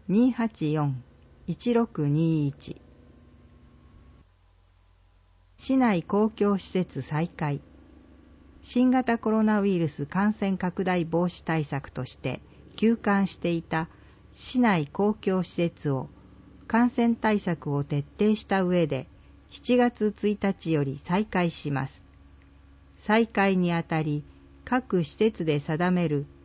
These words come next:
感染防止策を講じていますので、各施設の利用ルールを遵守するとともに、新しい生活様式に基づいた利用をお願いします。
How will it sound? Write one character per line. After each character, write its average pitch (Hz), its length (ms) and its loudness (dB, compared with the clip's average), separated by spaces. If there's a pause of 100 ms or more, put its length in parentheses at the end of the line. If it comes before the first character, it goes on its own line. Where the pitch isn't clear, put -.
(140)
感 240 280 2
染 233 320 2
防 214 200 4
止 208 40 -4
策 165 400 -4
を 143 80 0
講 180 280 -2
じ 180 140 -2
て 175 120 -2
い 165 100 2
ま 160 160 0
す - 120 -10
の 131 200 -4
で、 127 180 -10 (640)
各 196 380 -2
施 - 140 -14
設 208 300 -2
の 160 140 2
利 147 140 0
用 208 280 2
ル 202 220 2
ー - 40 2
ル 151 180 0
を 147 80 0
遵 175 220 0
守 196 220 0
す - 140 -8
る 147 160 -2
と 143 160 -4
と 156 160 -4
も 135 160 -2
に、 131 160 -6 (840)
新 262 440 0
し 208 280 0
い 156 40 -4
生 185 260 0
活 196 340 -2
様 180 240 4
式 - 460 -8
に 160 140 2
基 156 40 2
づ 160 400 -2
い 143 120 -2
た 131 240 -8 (400)
利 160 120 2
用 185 200 4 (180)
を 160 40 0
お 160 100 0
願 147 320 0
い 139 60 -4
し 143 180 -6
ま 139 140 -4
す。 - 180 -16